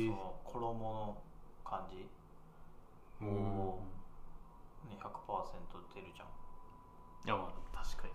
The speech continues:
Speaker 1: それは。
Speaker 2: うん。
Speaker 1: まあ。
Speaker 2: だからね、イタリアンの、だからコトレッタとかはすごい、まあ、カツレツ
Speaker 1: そうですね。
Speaker 2: はすごいね、
Speaker 1: はい。
Speaker 2: 画期的だなって思うよね。衣に
Speaker 1: あー、
Speaker 2: チーズが入ってたりとかさ。
Speaker 1: 確かに。
Speaker 2: あ、そうだ。ちょっとお腹空いてきちゃっ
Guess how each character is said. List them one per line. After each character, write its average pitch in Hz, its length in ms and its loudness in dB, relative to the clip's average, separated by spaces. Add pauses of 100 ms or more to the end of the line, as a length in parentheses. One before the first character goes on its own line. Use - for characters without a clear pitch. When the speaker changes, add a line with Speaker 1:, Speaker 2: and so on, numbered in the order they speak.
Speaker 1:
そ - 60 0
れ - 60 0
は。 - 60 0
Speaker 2:
う - 60 -4 (1700)
ん。 - 20 -4
Speaker 1:
ま 117 80 6
あ。 - 20 6
Speaker 2:
だ 113 300 6
か - 0 -
ら - 0 -
ね、 104 100 0
イ - 60 -2
タ 170 100 6
リ 165 100 6
ア 120 60 8
ン 104 80 4
の、 - 60 0
だ 98 60 2
か 95 60 0
ら - 60 0
コ - 160 -6
ト - 100 0
レ 98 60 4
ッ - 80 0
タ - 100 -6
と - 120 -6
か 92 120 -2
は 90 140 0
す - 140 -6
ご 101 140 -2
い、 - 100 -2 (320)
ま - 80 -6
あ、 - 40 -2
カ - 80 -2
ツ - 100 -6
レ 104 80 -2
ツ - 180 -2 (640)
Speaker 1:
そ 110 100 2
う - 60 0
で - 20 -4
す 110 40 -2
ね。 104 40 0
Speaker 2:
は 95 60 2
す 117 160 -4
ご 110 100 6
い 104 220 4
ね、 87 260 -8 (1000)
Speaker 1:
は - 80 -10
い。 - 100 -8
Speaker 2:
画 - 60 -2
期 - 80 -2
的 - 180 -2
だ - 80 6
な - 220 12
っ - 80 10
て - 80 10
思 - 80 6
う - 80 6
よ - 260 0
ね。 151 60 0
衣 113 180 0
に 113 140 0
Speaker 1:
あ 92 400 0
ー、 90 160 -8
Speaker 2:
チ - 80 -4
ー - 100 -2
ズ 92 140 -6
が - 80 -4
入 - 100 -2
っ - 60 -10
て - 80 -8
た 90 80 -8
り - 80 -8
と - 80 -10
か - 160 -10
さ。 - 100 -6 (960)
Speaker 1:
確 - 80 -6
か - 240 -8
に。 - 80 -2
Speaker 2:
あ、 - 20 -4
そ - 140 -4
う - 80 4
だ。 - 160 6
ち - 100 4
ょ - 60 2
っ - 80 -6
と - 20 -8 (140)
お 143 80 0
腹 165 100 0
空 165 80 0
い 170 60 0
て 175 80 -2
き - 80 -4
ち - 20 0
ゃ 196 60 4
っ - 20 4